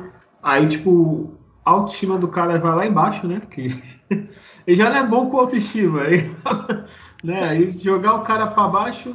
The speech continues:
vai adiantar o quê, assim, isso eu acho meio jogar contra o time, assim, só essas coisas que eu queria falar, assim, da...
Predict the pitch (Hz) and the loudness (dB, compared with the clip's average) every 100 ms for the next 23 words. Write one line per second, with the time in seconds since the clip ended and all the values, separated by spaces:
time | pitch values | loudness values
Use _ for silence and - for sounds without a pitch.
0 | 233 233 226 208 208 214 247 262 - 156 | -10 -8 -2 0 0 0 -4 -6 -2 0
1 | 127 127 117 135 - 160 160 165 160 160 | 0 -4 -8 -8 -6 -6 -6 -4 -2 -2
2 | 131 107 - - - _ - 139 147 151 | -2 -4 -8 -16 -20 _ 0 2 2 0
3 | 151 - 170 - 123 110 104 - - 123 | -2 -2 -6 -8 -8 -6 -6 -8 -10 -8
4 | 127 - 120 - 110 110 113 110 110 - | -8 -6 -10 -8 -8 -8 -8 -4 -4 -2
5 | 110 110 104 - 107 107 104 | 0 0 -2 -4 -4 -2 -4